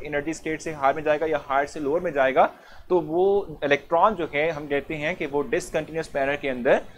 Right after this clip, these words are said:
एनर्जी को emit करेगा, Discontinuous manner में एनर्जी को क्या करेगा, Emit करेगा, ठीक हो गया। अब according to equation, हमारे पास इक्वेशन बनती है वो हमारे पास क्या है, E is equal to H nu है, और इसमें ये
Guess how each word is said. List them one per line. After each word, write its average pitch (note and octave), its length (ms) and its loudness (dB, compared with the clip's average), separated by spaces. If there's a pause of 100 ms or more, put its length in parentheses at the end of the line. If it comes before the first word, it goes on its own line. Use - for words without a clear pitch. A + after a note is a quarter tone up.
(180)
एनर्जी C#3+ 360 0
को E3+ 240 2
emit C#3 220 -4
करेगा, G2+ 320 0
Discontinuous D#3+ 680 -4
manner C#3+ 180 0
में C#3+ 100 -4
एनर्जी C3 240 -4
को D3 140 -4
क्या C#3 120 -6
करेगा, C3+ 440 0 (280)
Emit D#3 260 -2
करेगा, G2+ 320 0
ठीक - 200 -8
हो G3 100 2
गया। F#3+ 140 6 (400)
अब D#3+ 420 0 (500)
according F3 420 2
to G#3+ 80 0 (760)
equation, E3+ 420 -4
हमारे C#3 300 -2
पास D3+ 240 -2
इक्वेशन D#3+ 340 -2
बनती D3+ 200 -2
है D3+ 60 -6
वो D3+ 60 -4
हमारे D3+ 260 -2
पास D#3 200 -2
क्या E3 120 0
है, E3 80 0
E D#3 300 -4
is C#3 60 -4
equal D3+ 280 -4
to D3 300 0
H C3 300 -8
nu F3 180 2
है, D#3 380 -2 (280)
और C#3+ 280 4
इसमें F3 440 -2
ये D#3 180 -2